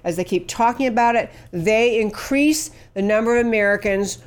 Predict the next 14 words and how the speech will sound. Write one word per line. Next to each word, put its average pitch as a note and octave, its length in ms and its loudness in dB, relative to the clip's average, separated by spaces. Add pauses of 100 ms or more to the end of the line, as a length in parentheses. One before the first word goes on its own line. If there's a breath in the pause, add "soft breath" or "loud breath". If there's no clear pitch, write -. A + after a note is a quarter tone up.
(220 loud breath)
wanting A#3 640 0
impeachment A#3+ 460 -2
inquiry, G3 460 -2
concerned C#4 540 -2
about G3+ 320 2
it. F#3 200 -2 (180 loud breath)
They G#3+ 200 2
are G#3 100 2
doing A#3 380 2
this B3+ 160 0
to A#3+ 160 -2
weaken A3 440 0
President F#3+ 480 -2
Trump. F3+ 360 -4